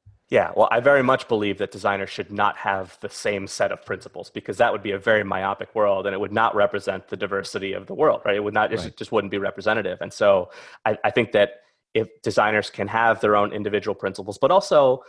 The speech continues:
Speaker 1: whatever group they belong to, right? And, and we could belo-, belong to different groups. And, and when I think about ethics, you know, I, I think that ethics are what's right for a given group, right? Not universal truth. It's what, what's right for a given group. And that's what makes it difficult,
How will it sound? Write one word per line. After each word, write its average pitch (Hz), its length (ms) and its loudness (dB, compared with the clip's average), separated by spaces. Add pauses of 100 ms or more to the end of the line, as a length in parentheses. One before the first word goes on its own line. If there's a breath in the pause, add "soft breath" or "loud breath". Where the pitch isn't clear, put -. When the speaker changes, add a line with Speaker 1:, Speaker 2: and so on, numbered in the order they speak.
(180 loud breath)
Speaker 1:
whatever 123 340 4
group 127 320 0
they 107 120 4
belong 101 360 -2
to, - 200 -12 (200)
right? 113 220 0
And, 131 180 0
and 117 120 0
we 120 80 2
could 104 100 -4
belo-, 110 380 0
belong 110 220 2
to 107 80 -6
different 98 300 -8
groups. 107 300 -4
And, 95 160 -6
and 95 180 -6
when 101 120 -2
I 98 80 -2
think 110 160 -4
about 98 240 2
ethics, - 520 -2 (300 soft breath)
you 101 80 -8
know, 92 80 -4
I, 92 140 0 (260)
I - 60 -6
think 104 120 -8
that - 120 -12
ethics 104 400 -4
are 98 180 6
what's 101 240 -2
right 104 200 2
for 101 200 0
a 101 40 -2
given 104 300 -4
group, - 320 -4 (140)
right? 113 220 -4
Not 120 280 0
universal 117 440 2
truth. 120 420 -6 (300 soft breath)
It's - 100 -20
what, 113 240 2
what's 113 220 0
right 104 180 4
for 95 220 -4
a 92 40 -8
given 98 260 -4
group. 117 180 -4
And 107 100 0
that's 123 140 0
what 117 80 -2
makes 101 180 -2
it 95 100 -20
difficult, - 440 -6